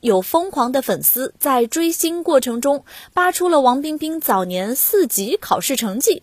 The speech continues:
称她的成绩并不优秀。同时呢，还曝光了疑似王冰冰结婚现场的照片。这些传闻出现之后，部分粉丝称自己塌房了，开始用难听的话攻击王冰冰，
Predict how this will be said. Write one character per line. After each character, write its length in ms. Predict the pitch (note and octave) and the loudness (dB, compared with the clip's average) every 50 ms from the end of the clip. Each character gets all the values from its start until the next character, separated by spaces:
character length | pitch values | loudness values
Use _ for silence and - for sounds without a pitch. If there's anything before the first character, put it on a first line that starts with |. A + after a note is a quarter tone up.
| _ _ | _ _
称 320 | - - G3+ G3+ G#3 G#3 G#3 | -6 -4 -2 -2 -2 -4 -4
她 160 | G#3 A3 G#3 | -4 -2 -2
的 80 | F#3+ F3 | 0 -2
成 240 | - F#3 E3 E3 | -2 -4 -6 -6
绩 240 | F3 - G#3+ - - - | -4 -4 -4 -4 -2 0
并 220 | - A#4 G#4+ C4 | 0 0 2 2
不 80 | F#3+ F3 | 0 0
优 180 | F3 E3+ F3 | 2 2 2
秀。 240 | F3 - G3 - - _ _ - - - - - - - | 4 4 4 2 2 _ _ -20 -18 -16 -16 -16 -14 -4
同 160 | - C#4+ E4 | -2 0 0
时 160 | - - D#4 C#4+ | 2 0 0 2
呢， 160 | D4 C#4 C4+ | 2 2 2
还 180 | B3+ A#3+ C4 | 2 2 4
曝 200 | C4 E4 D4+ B3+ | 6 6 6 6
光 200 | B3 C4+ C#4 D4 | 6 6 4 6
了 160 | D4 C#4 A#3+ - | 6 4 2 2
疑 160 | G3 G3+ A3 | 0 0 0
似 160 | - - A#3 | 2 2 4
王 180 | G#3 F#3+ F#3+ A3 | 2 2 0 -2
冰 160 | A#3 A#3 A#3 | -2 -4 -2
冰 180 | B3 B3 B3 A#3 | -2 -2 -2 -2
结 300 | - - - F#3 E3+ G3+ | -4 -4 0 0 0 0
婚 180 | - F4+ G#4 A#4+ | 0 -2 0 0
现 240 | B4 - G#4+ D#4+ A#3+ | 2 4 4 2 2
场 180 | G#3+ F#3+ E3 D3+ | 0 -6 -8 -8
的 100 | D#3+ - | -6 -2
照 160 | G3 F3 E3+ | -2 -2 0
片。 280 | - A3+ F#3+ G3+ G#3 - _ _ - _ - - - - - - - | 0 0 0 0 -2 -6 _ _ -20 _ -18 -16 -16 -16 -16 -14 -2
这 160 | - G4 F#4+ - | 2 2 4 4
些 120 | F#4+ F4+ | 4 2
传 220 | - E4 D4+ D4+ | 2 2 2 4
闻 160 | D#4 C4+ C#4 C#4 | 4 4 2 2
出 140 | - D4+ | 2 0
现 240 | D4 D#4 D4 C4+ B3 | 0 0 0 0 0
之 80 | B3+ C4 | 0 2
后， 260 | B3+ C#4 B3 A3+ G#3+ | 4 6 6 6 4
部 240 | - _ - D#4 D4 | 2 _ -2 -2 0
分 160 | B3+ B3+ A#3 | 0 -2 0
粉 220 | - G#3+ E3+ D#3 | 0 -2 -2 0
丝 240 | D3+ - G3+ A3 G#3+ | -2 0 0 0 -2
称 260 | - - B3 A#3+ B3 | -2 -4 -4 -4 -4
自 160 | A#3+ - B3 G#3+ | -4 -4 -6 -6
己 240 | - - D#3 - - - | -6 -8 -8 -10 -10 -4
塌 180 | - E4+ F#4+ | -2 -2 0
房 280 | - - G#3 E3+ E3+ F#3+ | 0 0 -2 -2 0 2
了， 180 | - - - - - - - - - - | 2 2 2 0 -6 -18 -18 -18 -14 -2
开 160 | - - G4 | 0 0 2
始 140 | - C#4 A#3+ | 2 2 2
用 200 | C4 C4 C4 B3 | 2 2 2 2
难 220 | A#3 G#3+ A3 B3+ | 0 0 0 -2
听 160 | - - F#4+ | -4 -6 -2
的 100 | F4 E4 | -2 -2
话 260 | D4+ - D4+ A3+ - - _ | 2 4 4 4 4 2 _
攻 220 | - F4 G#4 G#4 | -2 -2 -2 -2
击 180 | - - A3+ G3 | -2 0 0 0
王 220 | F3 F3 F3 F3 | 0 -2 -2 -4
冰 160 | F3+ G3 G3 | -6 -6 -4
冰， 180 | F#3+ G#3+ G3+ | -4 -4 -4